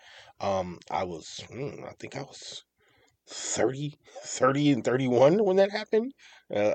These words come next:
I, I, I, and I had to search for it. I had to super search for it. Like, I had to leave New York State to find it. So, uh, check it out.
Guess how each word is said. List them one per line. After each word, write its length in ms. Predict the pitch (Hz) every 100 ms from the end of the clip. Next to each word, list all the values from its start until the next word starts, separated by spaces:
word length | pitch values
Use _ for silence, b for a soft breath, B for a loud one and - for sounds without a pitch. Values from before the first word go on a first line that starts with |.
| -
I, 180 | - 110 -
I, 200 | 123 127 120
I, 140 | 131 - 143 135
and 160 | 123 131
I 80 | 139
had 200 | 135 107
to 80 |
search 320 | 107 143 127 -
for 220 | 82 73
it. 60 | - -
I 120 | 117
had 200 | 123 113
to 140 | 127 113
super 420 | - 131 117 107
search 320 | - 92 90
for 200 | 85 64
it. 140 | - - -
Like, 160 | 82
I 60 | 92
had 240 | 104 104
to 80 | 104
leave 460 | 90 98 98 92 92
New 120 | 98
York 200 | 90 85
State 320 | - 87 90 -
to 80 | -
find 340 | 82 90 85
it. 160 | 80 - B B B B B
So, 260 | 104 101
uh, 300 | 101 98 95 - _ - - _ _ - - _ _ _ _ -
check 160 | - 135
it 60 | 123
out. 260 | 107 -